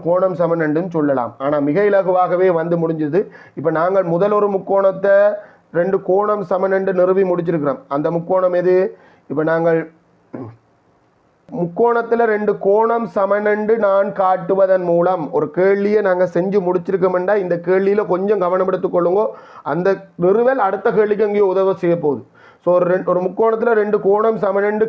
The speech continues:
காட்டுவதன் மூலம் அங்க ரெண்டு பக்கங்கள் நீளத்துல சமனா இருக்கும்.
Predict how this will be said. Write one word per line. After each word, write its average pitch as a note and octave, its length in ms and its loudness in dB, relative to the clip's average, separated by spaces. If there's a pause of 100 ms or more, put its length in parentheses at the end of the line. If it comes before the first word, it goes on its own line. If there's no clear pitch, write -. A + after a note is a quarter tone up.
காட்டுவதன் F#3+ 560 0
மூலம் E3 420 0
அங்க F#3+ 380 -2
ரெண்டு A3 260 0
பக்கங்கள் E3+ 600 -2 (120)
நீளத்துல F3+ 480 -2
சமனா E3 320 -2
இருக்கும். D3+ 320 -6